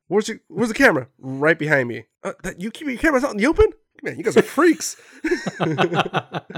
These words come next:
Speaker 1: Um, no, I saw some of the reviews for that, and it's funny 'cause, like, a lot of people loved it, not just because of how well it was done, which was great, you know, great job by, by the cast, but because it wasn't political. They find, they, they've been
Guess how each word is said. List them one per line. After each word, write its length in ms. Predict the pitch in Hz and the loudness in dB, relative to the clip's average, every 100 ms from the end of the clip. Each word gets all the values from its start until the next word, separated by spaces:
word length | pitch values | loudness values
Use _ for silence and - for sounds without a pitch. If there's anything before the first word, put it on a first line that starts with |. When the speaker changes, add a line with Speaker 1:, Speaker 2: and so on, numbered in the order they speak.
| - - - - - | -12 -14 -16 -20 -12
Speaker 1:
Um, 580 | 170 165 147 135 131 - _ | 0 2 4 0 -4 -14 _
no, 300 | 175 226 165 | 2 4 4
I 100 | 139 | 2
saw 140 | 151 | -2
some 160 | 185 202 | -4 -4
of 40 | |
the 60 | 190 | -2
reviews 320 | 160 143 175 | -2 -2 -6
for 140 | - 156 | -4 -4
that, 260 | 135 131 | -4 -2
and 560 | 139 139 135 123 127 123 _ _ _ _ _ _ | 2 2 2 0 -6 -10 _ _ _ _ _ _
it's 240 | 156 156 - | -2 -2 -4
funny 240 | 151 190 | -6 -4
'cause, 160 | 165 151 | -4 -6
like, 160 | 139 | -6
a 100 | - | -6
lot 200 | 143 143 | -4 -4
of 40 | 156 | -6
people 200 | 170 160 | -8 -8
loved 400 | 127 123 180 147 | -6 -4 -4 -4
it, 140 | 127 | -8
not 200 | - 135 139 | -6 -10 -10
just 120 | 165 | -16
because 640 | - 139 135 127 127 - _ _ _ | -14 -6 -4 -4 -10 -16 _ _ _
of 180 | 131 117 | -6 -4
how 220 | 160 156 | -2 0
well 200 | 147 135 | 0 -2
it 40 | |
was 160 | 120 120 | -4 -4
done, 380 | 151 220 165 139 | -2 0 -2 -4
which 140 | 131 | -8
was 120 | 123 113 | -10 -12
great, 320 | 123 131 - _ _ | -10 -10 -12 _ _
you 100 | 151 | -14
know, 80 | 117 | -8
great 220 | 147 131 | -8 -6
job 200 | 135 127 | -6 -6
by, 460 | 123 117 113 113 - _ | -8 -10 -10 -12 -16 _
by 100 | 123 | -12
the 80 | 113 | -12
cast, 440 | - 175 156 - _ | -10 -8 -8 -10 _
but 460 | - 175 151 135 123 _ _ | -4 -2 -2 -4 -10 _ _
because 240 | 180 196 196 | -12 -6 -2
it 60 | 202 | -2
wasn't 180 | 233 - | -2 -2
political. 600 | 185 170 302 - 151 - | 0 0 -4 -8 -16 -12
They 140 | 139 | -12
find, 340 | - 180 156 | -8 -8 -4
they, 100 | 165 | -4
they've 220 | 165 160 165 | -4 -4 -2
been 260 | 208 180 | -4 -4